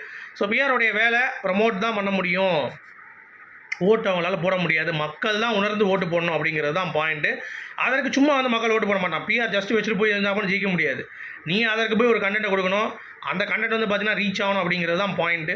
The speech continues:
அது எதுவும், எதுவும் ஆகாதனால ஒண்ணும் பண்ண முடியாது அப்படிங்கிறது தான். So, அது செமையா இருந்தது. அப்புறம் கேர்ள்ஸும் வந்து கொஞ்சம் இது பண்ணி பார்த்தாங்க, அவங்க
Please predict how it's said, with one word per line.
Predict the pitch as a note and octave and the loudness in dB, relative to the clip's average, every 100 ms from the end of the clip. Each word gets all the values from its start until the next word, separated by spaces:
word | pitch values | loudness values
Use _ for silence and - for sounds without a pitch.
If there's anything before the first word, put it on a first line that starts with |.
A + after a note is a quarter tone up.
| - | -4
அது | C#3+ D3+ D#3 | -4 -2 -2
எதுவும், | D#3+ G3 | -2 -2
எதுவும் | F3 D#3+ | 0 0
ஆகாதனால | E3 E3 D#3+ E3 | 0 0 0 0
ஒண்ணும் | D#3 | 0
பண்ண | C#3+ D3+ | -2 -2
முடியாது | D3+ C#3 | 0 0
அப்படிங்கிறது | C3+ C3+ C3 B2+ | 0 -4 -4 -4
தான். | E3+ | -4
So, | F#3 D#3 | -4 -4
அது | C3+ C3+ C3 D3+ | -2 -4 -4 -6
செமையா | D#3+ D#3 E3+ | -6 -2 -2
இருந்தது. | D3 C3+ F3 - - - - - | -2 -2 -4 -6 -12 -14 -16 -8
அப்புறம் | G3+ B3+ A3+ | -2 0 2
கேர்ள்ஸும் | B3 A#3+ A#3 | 2 2 0
வந்து | A3+ A3 | 2 2
கொஞ்சம் | G#3 G3+ | 2 0
இது | F#3+ | 0
பண்ணி | G3+ F3+ | -2 0
பார்த்தாங்க, | F#3 F3+ F#3 G#3 | 0 0 0 0
அவங்க | E3 E3 F3+ | 0 0 2